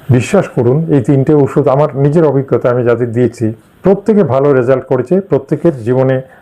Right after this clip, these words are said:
নতুন পরিবর্তন এসেছে, এবং যারা খেয়েছেন সবাই বলেছেন যে, "না, really, এটা একটা দারুণ ঔষধ, যেটা দিয়ে সত্যি সত্যি একটা জীবনে প্র্যাকটিক্যাল কাজ হয়েছে।" আর YouTube-এর এই সাধারণ ভিডিওটা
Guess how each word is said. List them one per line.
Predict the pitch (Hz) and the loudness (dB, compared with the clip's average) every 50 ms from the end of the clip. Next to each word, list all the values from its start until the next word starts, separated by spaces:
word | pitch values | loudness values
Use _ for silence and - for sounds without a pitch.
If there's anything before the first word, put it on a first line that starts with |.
| _ - | _ -2
নতুন | 151 160 160 196 185 | 0 2 2 2 2
পরিবর্তন | 170 - 139 127 117 120 117 - - 120 | 2 2 0 0 0 0 0 -2 -2 -2
এসেছে, | 117 107 - 127 113 - 151 | -2 -2 -2 -4 -2 0 0
এবং | 143 127 131 123 | 0 0 0 0
যারা | 117 123 127 127 | 0 0 0 0
খেয়েছেন | - - 170 175 170 170 165 170 - - - - - - - _ _ _ _ - | 0 0 0 0 0 -2 -4 -6 -8 -16 -20 -20 -20 -20 -20 _ _ _ _ -10
সবাই | - - 135 131 143 147 | -6 -2 0 2 2 2
বলেছেন | 123 120 120 120 107 - 131 120 117 | 2 2 2 0 0 0 -2 -2 0
যে, | 113 113 | 0 0
"না, | 110 113 98 - 113 127 | 0 -2 -4 -6 -4 -2
really, | 117 123 131 120 101 101 101 - _ _ _ _ - - | 0 0 2 0 -2 -4 -8 -14 _ _ _ _ -6 -4
এটা | 143 113 143 131 123 | -2 0 0 0 0
একটা | 120 - 135 | 0 0 -2
দারুণ | 120 110 120 117 127 131 123 117 - _ _ _ - - - - - - - - - 135 | 0 0 0 0 0 0 -2 -4 -10 _ _ _ -20 -20 -20 -20 -20 -20 -6 -2 -2 -2
ঔষধ, | 127 - - 185 190 180 - - | 0 0 0 -2 -2 -2 -4 -2
যেটা | - - - 139 | -2 0 0 0
দিয়ে | 120 117 127 123 | 0 0 0 -2
সত্যি | 123 - 180 175 - 180 | 0 -2 -4 -4 -2 -4
সত্যি | 147 - 143 110 - 135 | -4 -2 -4 -2 -2 -2
একটা | 117 - - 127 107 110 107 101 | -2 0 -2 -2 -2 -4 -6 -6
জীবনে | 98 120 120 135 127 123 117 120 127 - - - - - - _ _ | -2 0 0 0 0 0 0 -2 -4 -8 -16 -20 -20 -20 -20 _ _
প্র্যাকটিক্যাল | - 160 - - 165 147 139 208 | -2 -2 -2 0 0 0 0 0
কাজ | - - 131 120 110 107 | 0 0 0 0 0 0
হয়েছে।" | 104 110 107 104 - 120 | 0 -2 -2 0 0 -2
আর | 113 113 139 - | -2 -2 -2 -2
YouTube-এর | 151 151 156 156 170 151 143 151 135 | 0 2 2 2 2 2 2 2 2
এই | 131 120 | 0 0
সাধারণ | - - 165 170 196 190 185 151 | -2 -2 0 2 2 2 2 0
ভিডিওটা | 110 120 131 139 131 - 113 92 | 0 -2 -2 -2 -2 0 -2 -4